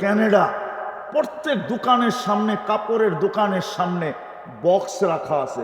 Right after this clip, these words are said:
বক্স। প্রত্যেক রাস্তার চৌরাস্তায় বক্স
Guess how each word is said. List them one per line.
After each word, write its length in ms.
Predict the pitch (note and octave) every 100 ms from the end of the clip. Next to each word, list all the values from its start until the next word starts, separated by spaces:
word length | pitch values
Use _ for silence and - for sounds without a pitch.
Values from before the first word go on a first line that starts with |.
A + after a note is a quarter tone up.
| A2+
বক্স। 300 | A#2+ A2 - - - - - - - - - _
প্রত্যেক 440 | D4 D4 - D4+ - A#3
রাস্তার 400 | B3+ - C4 A#3+ -
চৌরাস্তায় 640 | C#4+ D4 C#4 - - A#3 D#3+
বক্স 220 | G#3 -